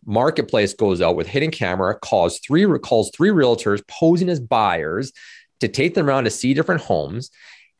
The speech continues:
And then this home fits into their criteria and tries to get the realtors to show them that home. So they do it with the three realtors.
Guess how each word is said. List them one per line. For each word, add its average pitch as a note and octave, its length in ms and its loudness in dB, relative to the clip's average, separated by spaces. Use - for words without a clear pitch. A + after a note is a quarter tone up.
And E3 180 0
then F#3 340 0
this D3 200 2
home F3 420 0
fits - 300 -2
into B2 180 -4
their A#2 140 4
criteria A#2+ 600 2
and G#2+ 160 -6
tries F3+ 440 0
to A3+ 80 -2
get - 180 0
the D3 60 0
realtors G#2+ 400 2
to A2 80 0
show G#2 360 2
them G2 180 2
that F2 200 -2
home. C#3+ 360 0
So A2+ 140 -6
they A2 100 2
do C#3 120 4
it - 20 2
with A2+ 100 2
the G#2+ 60 -2
three B3+ 260 2
realtors. D#3+ 540 2